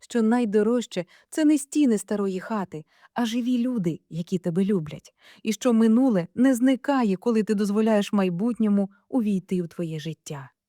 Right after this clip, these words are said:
Малюк заворушився в колисці,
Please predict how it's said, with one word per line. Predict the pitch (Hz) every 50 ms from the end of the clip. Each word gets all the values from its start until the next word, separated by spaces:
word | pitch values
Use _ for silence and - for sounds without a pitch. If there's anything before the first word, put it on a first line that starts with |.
| _ _ _ _ _ _ _ - - - _
Малюк | - 233 240 247 254 370 415 311
заворушився | 240 247 240 226 240 233 226 - 285 311 302 - 294
в | 269
колисці, | 240 - 254 208 196 185 170 - - - 170 160